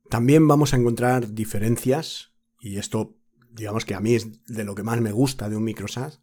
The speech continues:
en cuanto a la flexibilidad y la agilidad. Podemos considerar que, por ejemplo, Prompt Bazaar, la aplicación esta que hice con chat G P T para gestionar y crear plantillas para inteligencia artificial de imagen generativa,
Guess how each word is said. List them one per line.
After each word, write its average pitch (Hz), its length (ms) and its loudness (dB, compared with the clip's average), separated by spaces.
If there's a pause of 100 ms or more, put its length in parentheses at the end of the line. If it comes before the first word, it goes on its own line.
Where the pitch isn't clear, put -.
(600)
en 113 180 -6
cuanto 113 300 -2
a 110 40 0
la 110 100 -2
flexibilidad 107 840 -4
y 110 140 -2
la 98 500 -8
agilidad. 101 640 -8 (260)
Podemos 139 300 -2
considerar 131 400 2
que, 120 100 -6
por 107 120 -6
ejemplo, 110 340 -6
Prompt 113 240 2
Bazaar, 120 400 -8 (480)
la 107 140 -6
aplicación 110 500 0
esta 104 240 -4
que 95 380 -8
hice 110 280 -4
con 95 160 -6
chat 101 160 -8
G 110 100 -10
P 92 100 -10
T 107 280 -6 (340)
para 98 460 -8 (380)
gestionar 110 840 -8
y 110 140 -8
crear 107 400 -6
plantillas 104 760 -4 (280)
para 110 180 0
inteligencia 110 560 -2
artificial 110 420 -2
de 107 60 -2
imagen 107 360 -4
generativa, 107 680 -4